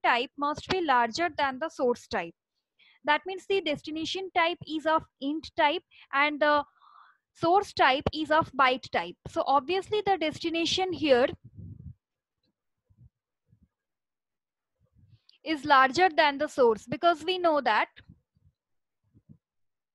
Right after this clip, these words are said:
integer is larger than byte in case of data types. That means the fo-,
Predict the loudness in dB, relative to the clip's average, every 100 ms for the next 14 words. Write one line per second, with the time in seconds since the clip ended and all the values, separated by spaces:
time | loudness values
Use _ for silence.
0 | _ _ _ _ _ _ _ _ _ _
1 | _ _ _ _ _ _ _ _ -20 -10
2 | -8 -2 -2 0 0 0 -6 _ -8 -6
3 | -4 -2 -2 -2 -4 -2 -2 -2 -4 -4
4 | -4 -14 -16 -12 -8 -8 -6 -2 -4 -4
5 | -16 _ _ _ -6 -2 0 -2 -6 -12
6 | _ -20 -20 _ _ _ _ -2 -2 -6
7 | -10 -6 -6 -4 0 0